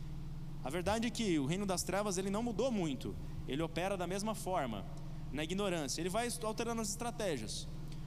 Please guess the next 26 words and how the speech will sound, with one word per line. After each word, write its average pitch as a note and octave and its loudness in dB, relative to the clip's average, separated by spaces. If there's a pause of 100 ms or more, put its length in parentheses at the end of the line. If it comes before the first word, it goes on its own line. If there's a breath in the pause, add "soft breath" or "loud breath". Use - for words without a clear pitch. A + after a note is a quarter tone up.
(260 loud breath)
Por D3 2
muito F3+ 2
tempo F#3+ 0
ele G3 2
enganou F3+ 2
as F3 0
pessoas G3 0
e G3+ -2
fez E3+ 2
com D3+ -4
que D3+ -2
a D#3 0
igreja D#3 -2
fosse, - -2 (140)
fosse D#3 0
perseguida, C#3+ 0 (420 loud breath)
mas C#3 0
quanto F3 -2
mais A3 0
perseguida F3 0
a - 0
igreja D#3 0
é, D3+ 2 (680)
mais D3 0
ela D#3+ 0
cresce. - -2